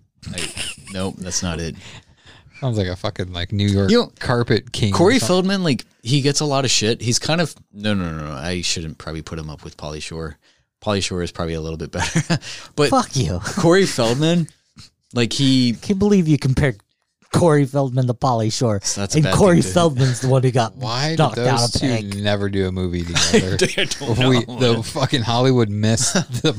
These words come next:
Speaker 2: boat on
Speaker 1: With
Speaker 2: that
Speaker 1: Carrot
Speaker 2: one.
Speaker 1: Top. <laughs>
Speaker 2: God.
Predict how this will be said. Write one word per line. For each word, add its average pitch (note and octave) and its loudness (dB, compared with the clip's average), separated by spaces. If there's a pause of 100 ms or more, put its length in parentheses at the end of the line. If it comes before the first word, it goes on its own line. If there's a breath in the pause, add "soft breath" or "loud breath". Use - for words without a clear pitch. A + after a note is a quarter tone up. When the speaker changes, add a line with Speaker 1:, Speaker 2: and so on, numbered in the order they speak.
(180)
Speaker 2:
boat C3 2
on G2 -4
Speaker 1:
With C#3 4
Speaker 2:
that F#2+ -4
Speaker 1:
Carrot D3+ -2
Speaker 2:
one. D#2 -8
Speaker 1:
Top. - -2
<laughs> - -6
Speaker 2:
God. A#2 0